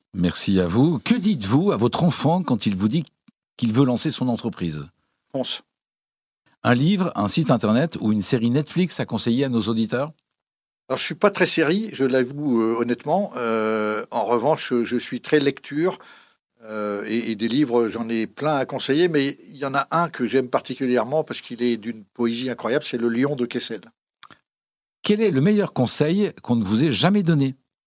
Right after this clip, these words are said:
Speaker 2: De m'aimer.
Speaker 1: Et qui vous l'a donné ? Je peux vous demander ça ?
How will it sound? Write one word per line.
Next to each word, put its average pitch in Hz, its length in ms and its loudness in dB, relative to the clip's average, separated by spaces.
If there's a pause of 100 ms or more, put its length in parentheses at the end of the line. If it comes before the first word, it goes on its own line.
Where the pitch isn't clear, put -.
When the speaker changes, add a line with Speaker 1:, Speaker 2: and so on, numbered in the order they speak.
(1900)
Speaker 2:
De 131 60 6
m'aimer. 120 380 0 (1500)
Speaker 1:
Et 90 100 -4
qui 135 220 0
vous 135 140 -2
l'a 104 100 2
donné ? 104 300 2
Je 131 100 -10
peux - 80 -4
vous 101 120 0
demander 98 260 0
ça ? 135 260 -4